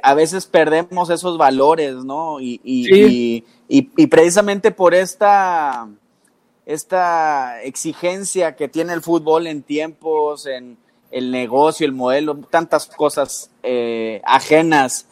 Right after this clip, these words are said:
Speaker 1: al amor, al romanticismo de, de, del, del América, ¿no? Y, pero bueno, no, no, eso no, no está peleado con que, con que sí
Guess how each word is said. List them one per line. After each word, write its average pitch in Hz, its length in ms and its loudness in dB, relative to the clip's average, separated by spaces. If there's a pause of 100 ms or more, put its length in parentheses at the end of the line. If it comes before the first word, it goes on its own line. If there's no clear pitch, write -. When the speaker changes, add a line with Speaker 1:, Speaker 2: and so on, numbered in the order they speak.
(360)
Speaker 1:
al 139 240 6
amor, 135 420 0
al 151 120 -4
romanticismo 139 1080 -6
de, 120 260 -4
de, 117 300 -8
del, 117 500 -14
del 117 160 -2
América, 139 480 0
¿no? 170 220 0
Y, 156 200 0 (280)
pero 165 200 6
bueno, 214 340 4
no, 202 600 -2
no, 202 240 -8
eso 202 300 -6
no, 208 320 -4
no 185 200 -6
está 190 220 -4
peleado 190 500 -2
con 185 220 -10
que, 127 600 -6 (680)
con 147 160 -2
que 151 120 0
sí 254 320 -4